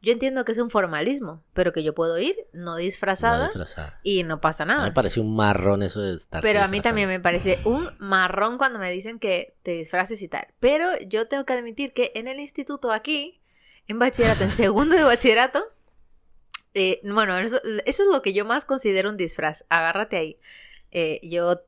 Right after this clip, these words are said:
Speaker 1: eh, en esa época, segundo de bachillerato, con mis amigas, con Shirley y con Valentina, eh, recuerdo que, no sé si dijimos de ir disfrazadas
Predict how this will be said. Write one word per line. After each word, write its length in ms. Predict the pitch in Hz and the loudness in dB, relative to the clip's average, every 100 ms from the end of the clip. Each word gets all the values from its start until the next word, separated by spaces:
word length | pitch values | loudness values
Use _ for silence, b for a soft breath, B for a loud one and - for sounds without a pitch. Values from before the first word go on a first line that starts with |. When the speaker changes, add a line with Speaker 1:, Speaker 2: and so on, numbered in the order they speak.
| _ | _
Speaker 1:
eh, 600 | 185 175 165 156 151 - 175 | 0 2 2 0 -4 -4 -2
en 180 | 165 | -2
esa 220 | 175 220 220 | -2 0 0
época, 260 | 220 220 | 0 -2
segundo 200 | 208 190 196 | 0 0 0
de 60 | |
bachillerato, 280 | 196 202 226 | 0 0 2
con 80 | 240 | 0
mis 160 | 202 180 | 0 -2
amigas, 540 | 175 214 226 330 - | -2 -2 -4 -4 -6
con 140 | 202 | -8
Shirley 340 | 165 202 202 196 | 0 0 2 0
y 40 | |
con 160 | 190 180 | -4 -6
Valentina, 520 | 185 185 185 233 - b b b b _ | -6 -6 -6 -6 -8 b b b b _
eh, 260 | 175 180 175 | -8 -4 -4
recuerdo 420 | 175 170 180 190 | -4 -4 -2 -2
que, 160 | 220 190 | -4 -4
no 160 | 196 | -4
sé 160 | 226 359 | -4 -2
si 240 | 370 349 240 | 0 0 -2
dijimos 480 | 185 190 214 269 | -6 -6 -4 -2
de 80 | 254 | -2
ir 60 | 240 | -2
disfrazadas 1000 | 285 - 185 196 220 247 330 523 - | -4 0 0 2 2 2 0 -4 -10